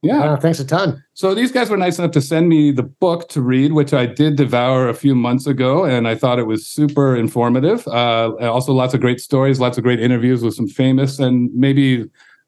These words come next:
Speaker 1: like, certainly a lot of famous, uh, people in the, if you're familiar in, with the service industry world. If you're not, you might not know all the names, but, uh, it's worth a read anyway. Uh, so, uh, bef-,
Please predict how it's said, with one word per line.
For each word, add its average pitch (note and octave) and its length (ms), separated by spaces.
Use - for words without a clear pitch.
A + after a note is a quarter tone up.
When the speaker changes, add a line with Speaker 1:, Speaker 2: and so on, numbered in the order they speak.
Speaker 1:
like, A2 180
certainly E3 560
a A#2 60
lot C3 200
of A2+ 60
famous, C3+ 420
uh, A2+ 280
people A#2+ 280
in G#2+ 100
the, G2 280
if A#2 200
you're A2+ 100
familiar A#2 340
in, G2+ 260
with G#2 180
the G#2 80
service A2 280
industry G#2 280
world. G#2+ 340
If A#2+ 100
you're G#2+ 100
not, G#2+ 360
you A2 80
might G#2 180
not G2+ 180
know G2+ 160
all G#2 140
the G2 120
names, G#2+ 340
but, G2 160
uh, G2 300
it's - 240
worth G#2 200
a G2 60
read G2 240
anyway. G#2+ 480
Uh, B2 440
so, F3 200
uh, E3 160
bef-, D3 320